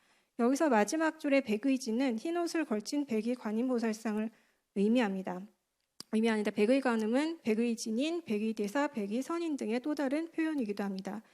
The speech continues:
이 시구의 내용에서 주목할 것은 섬섬옥수를 지닌 여인에 비견되는 아름다운 여자의 모습처럼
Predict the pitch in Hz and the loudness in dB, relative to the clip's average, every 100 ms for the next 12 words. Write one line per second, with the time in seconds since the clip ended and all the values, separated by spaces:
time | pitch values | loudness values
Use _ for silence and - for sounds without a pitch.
0 | _ _ - 269 285 370 370 359 339 208 | _ _ 0 2 4 0 2 2 4 4
1 | 208 240 208 208 262 233 226 220 - 233 | 4 4 2 2 -2 0 -4 -4 -4 -4
2 | 202 196 254 220 - 330 330 339 302 - | -4 -2 -2 -2 -2 -2 0 0 0 -4
3 | 294 269 240 226 233 202 202 220 240 233 | -2 -2 0 0 2 2 0 2 0 -2
4 | 202 226 214 190 226 247 196 214 277 285 | -2 -2 -2 -2 -2 -4 -4 -2 0 0
5 | 285 269 190 220 214 190 190 - 214 240 | 0 0 0 0 -2 -4 -8 -4 0 0